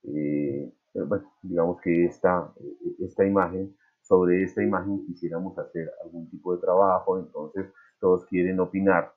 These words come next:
Imaginemos una clase de apreciación estética y entonces cada uno de los participantes puede tomar y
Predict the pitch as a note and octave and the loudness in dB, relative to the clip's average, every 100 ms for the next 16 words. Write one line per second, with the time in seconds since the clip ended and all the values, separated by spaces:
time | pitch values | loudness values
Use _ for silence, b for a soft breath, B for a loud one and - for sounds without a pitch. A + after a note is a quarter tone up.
0 | _ _ _ _ _ _ - E2+ D#2+ D#2+ | _ _ _ _ _ _ -10 -6 -6 -6
1 | E2 E2 E2 F2 F2 E2+ F2 E2+ D2+ - | -4 -6 -4 -4 0 2 2 2 0 -4
2 | F2 F2 E2+ - F2 E2+ D#2+ E2+ D#2+ D#2 | 0 2 2 0 -2 -2 -2 0 0 0
3 | F2 F2+ - F2+ E2 G#2 G2 F#2 F2+ F2 | -2 -2 -2 -4 -4 -2 2 2 0 -2
4 | - F#2+ - F2 F#2+ F#2 F2 D#2+ E2 F2+ | -2 -4 -4 -4 0 0 -2 -10 -16 -16
5 | F2 - F2+ F#2 F#2 F2+ F#2 F#2 F2 F2+ | -12 -4 0 0 -2 -6 -6 -4 -2 -4
6 | F2+ _ _ _ G2+ G2 G#2+ G2+ - G2 | -6 _ _ _ 0 2 0 -4 0 0
7 | E2+ F#2+ G2 - _ _ _ F#2 F2 F2 | 0 -4 -4 -8 _ _ _ 0 4 4
8 | F2 F#2+ F#2 F2+ E2+ E2+ E2+ - _ E2+ | 2 2 2 4 4 4 2 -4 _ -8
9 | E2+ F2 F2+ F2 F2 D#2 | -4 -2 -2 -2 -4 -8